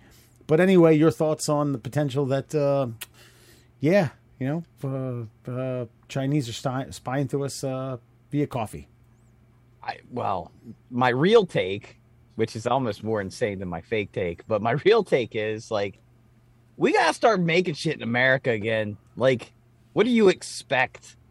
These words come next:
Speaker 2: I mean, I don't know what information you're gonna find from, I mean, th-, of course it's to tap the whole house.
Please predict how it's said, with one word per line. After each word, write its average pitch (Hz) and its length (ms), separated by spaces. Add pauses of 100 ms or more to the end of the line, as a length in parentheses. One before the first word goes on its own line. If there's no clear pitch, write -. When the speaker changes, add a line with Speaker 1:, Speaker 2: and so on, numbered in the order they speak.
(120)
Speaker 2:
I 151 80
mean, 180 160
I 185 120
don't 220 120
know 180 100
what 151 160
information 123 580
you're 113 120
gonna 110 140
find 107 500
from, 95 360
I 117 80
mean, 135 300
th-, 170 160
of 185 200
course 214 240
it's 156 140
to 139 100
tap 127 340
the 120 60
whole 113 220
house. 101 540